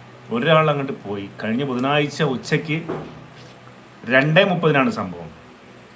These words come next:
അപ്പോൾ ആ വാർത്ത നിങ്ങളെല്ലാവരും അറിഞ്ഞിട്ടുണ്ടാവുമെന്ന് വിചാരിക്കുന്നു. അങ്ങനെ ആ കുട്ടിയെ ആ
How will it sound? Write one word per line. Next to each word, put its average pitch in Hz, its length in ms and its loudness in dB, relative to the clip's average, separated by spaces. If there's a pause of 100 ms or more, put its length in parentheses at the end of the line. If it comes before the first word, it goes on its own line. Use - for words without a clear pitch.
(360)
അപ്പോൾ 135 140 6
ആ 156 120 8
വാർത്ത 165 420 4
നിങ്ങളെല്ലാവരും 170 520 4
അറിഞ്ഞിട്ടുണ്ടാവുമെന്ന് 151 640 2
വിചാരിക്കുന്നു. 123 480 -2
അങ്ങനെ 143 300 -2
ആ 160 80 4
കുട്ടിയെ 147 600 -2 (800)
ആ 143 260 4